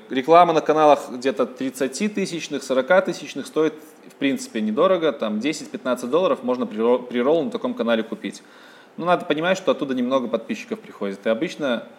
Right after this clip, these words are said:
э, количество при-, пришедших подписчиков с такой рекламы очень сильно зависит от того, насколько ваш контент смежен с тем,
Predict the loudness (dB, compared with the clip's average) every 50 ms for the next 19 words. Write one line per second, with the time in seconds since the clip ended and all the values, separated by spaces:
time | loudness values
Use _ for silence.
0 | -20 -20 -16 -8 -4 -2 -2 -2 0 0 0 0 0 0 -4 -6 -6 -6 -6 -6
1 | -6 -6 -8 -8 -6 -2 -2 -2 -2 -2 -6 -4 -4 -4 -4 -4 -8 -8 -8 -6
2 | -6 -6 -4 -6 -6 -2 0 -2 0 0 0 0 0 2 2 0 -2 -2 -4 -8
3 | -6 -6 -4 -4 -2 0 0 0 -2 -4 -6 -8 -8 -6 -4 -2 0 2 4 4
4 | 4 2 0 -4 -14 -18 -20 -20 -14 -10 -10 -6 -4 -4 -4 -2 0 2 4 4
5 | 4 4 0 -4 -2 -2 -2 0 0 0 0 0 -4 -10 -14 -20 -18 -14 -8 -4
6 | 0 2 2 2 0 -4 -10 -10 -4 -2 -2 -2 -2